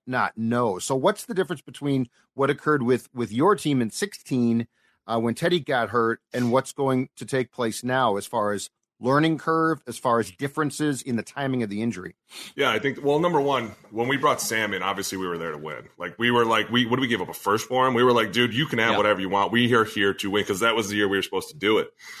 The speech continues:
Speaker 1: Yep.
Speaker 2: This is different, though. You're four and four. You're kinda looking halfway through the year like, "Hey,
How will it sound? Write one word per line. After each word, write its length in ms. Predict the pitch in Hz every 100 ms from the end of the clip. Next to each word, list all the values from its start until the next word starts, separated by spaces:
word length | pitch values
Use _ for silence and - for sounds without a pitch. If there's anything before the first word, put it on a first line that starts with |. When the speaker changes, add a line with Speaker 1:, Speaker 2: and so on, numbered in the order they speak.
| - -
Speaker 1:
Yep. 120 | 160
Speaker 2:
This 200 | 135 151 156
is 100 | 98
different, 340 | 123 - 101
though. 120 | 87
You're 120 | 78
four 280 | 80 - 120
and 100 | 120
four. 540 | 120 117 120 120 113 - _ _ _ _
You're 80 | 92
kinda 260 | 120 120 113
looking 260 | 117 117
halfway 320 | 107 113 113 110
through 140 | 117
the 60 | 107
year 180 | 107 107
like, 180 | 101 90
"Hey, 320 | 107 104 87